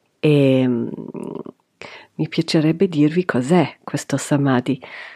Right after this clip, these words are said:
Peccato <laughs> che io non ho idea, nel senso che sì, potrei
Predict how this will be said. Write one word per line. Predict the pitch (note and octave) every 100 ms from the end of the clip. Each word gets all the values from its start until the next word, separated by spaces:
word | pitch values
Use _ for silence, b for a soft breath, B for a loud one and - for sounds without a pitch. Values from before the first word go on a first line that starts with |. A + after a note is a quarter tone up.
| B B B
Peccato | - C#4+ C#4+ - D#3 - - - -
<laughs> | - -
che | G#3 - - - - -
io | - - -
non | E3+ G3+ G#3
ho | G3+
idea, | G3 G3 G3 F#3+ F3 B B B
nel | - G#3 -
senso | - G3+ G#3 F3 D#3+ B B -
che | A2+
sì, | - - F#3+ F#3+
potrei | E3 D#3+ - - D#3 D3+